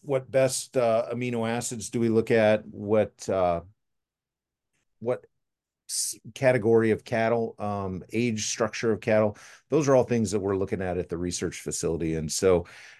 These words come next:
w-, what we're really struggling to do right now is to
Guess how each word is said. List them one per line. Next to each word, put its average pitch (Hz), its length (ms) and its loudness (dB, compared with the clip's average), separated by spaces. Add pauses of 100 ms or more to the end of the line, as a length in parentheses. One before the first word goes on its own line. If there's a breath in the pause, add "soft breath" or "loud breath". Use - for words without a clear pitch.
(100)
w-, 113 260 -4
what 135 200 2
we're 123 100 2
really 127 420 2
struggling 110 640 -2 (320)
to 107 140 -8
do 117 180 0
right 107 240 2
now 101 300 -2
is - 160 -8
to 95 400 -4